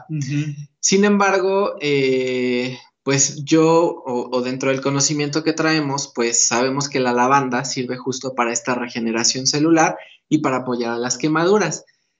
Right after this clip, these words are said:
Speaker 2: Entonces, me puse el aceite de lavanda y la verdad es que no me quedó, se me quitó el ardor en primer lugar,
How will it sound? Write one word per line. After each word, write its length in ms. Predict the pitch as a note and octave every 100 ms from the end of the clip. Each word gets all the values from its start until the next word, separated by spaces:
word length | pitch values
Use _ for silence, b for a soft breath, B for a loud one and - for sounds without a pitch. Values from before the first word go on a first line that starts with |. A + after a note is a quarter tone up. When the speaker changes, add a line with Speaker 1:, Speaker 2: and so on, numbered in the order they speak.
| -
Speaker 2:
Entonces, 220 | D3+ G3
me 120 | G3+
puse 640 | G3 G#3 A3 G3 F#3+ G3 - _ _ _ _ -
el 140 | D3+
aceite 420 | C#3 C#3 E3+ E3+
de 100 | F3
lavanda 720 | F3 F#3 F#3 D#3+ C#3+ D3+ - _ _ -
y 100 | D3
la 140 | D3+
verdad 280 | D3+ D#3 E3
es 180 | F3 -
que 280 | F#3+ F#3 -
no 180 | D#3+ F3
me 140 | F#3+
quedó, 580 | F3 C#3+ D3+ D#3+ D#3 - _ _ -
se 160 | -
me 100 | E3
quitó 220 | D#3+ E3+ C4
el 80 |
ardor 340 | C4 D3+ C#3+ E3
en 120 | D#3+
primer 280 | C3+ C3 C3+
lugar, 480 | C3 B2 D3 -